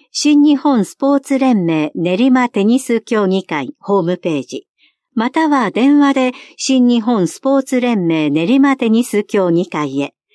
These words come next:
電話零九零二六六二の一九九一番です。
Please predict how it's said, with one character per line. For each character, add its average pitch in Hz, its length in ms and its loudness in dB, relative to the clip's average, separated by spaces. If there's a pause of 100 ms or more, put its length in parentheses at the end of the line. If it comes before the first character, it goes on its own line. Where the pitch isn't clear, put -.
(560)
電 190 320 0
話 180 200 -4 (180)
零 240 240 0
九 247 320 0
零 160 260 -2 (280)
二 294 260 4
六 285 300 0
六 214 280 0
二 262 260 4
の 175 340 -2
一 196 280 -4
九 247 280 0
九 254 300 0
一 240 300 0
番 151 220 -6
で 139 120 -6
す。 - 180 -16